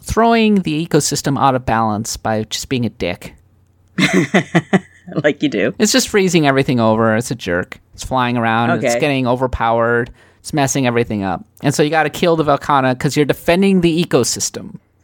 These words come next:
Speaker 2: Which is fair, but you're still, like, killing monsters to, like, get, you know, stuff for your,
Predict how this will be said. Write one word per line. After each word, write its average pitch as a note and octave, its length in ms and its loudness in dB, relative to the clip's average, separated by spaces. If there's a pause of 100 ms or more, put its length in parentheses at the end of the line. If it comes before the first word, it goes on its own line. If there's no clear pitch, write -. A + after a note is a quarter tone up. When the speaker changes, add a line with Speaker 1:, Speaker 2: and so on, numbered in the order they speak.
(120)
Speaker 2:
Which E4+ 140 0
is E4+ 120 0
fair, C3 340 2
but - 120 -2
you're D3+ 100 -2
still, E3+ 240 2
like, C3+ 200 0
killing C3+ 480 0
monsters B2+ 460 0
to, A2+ 100 -6
like, A2+ 260 0 (720)
get, - 340 -4
you B2+ 120 -2
know, A2+ 120 -6
stuff B2+ 380 -2
for - 120 -4
your, A#2+ 400 -2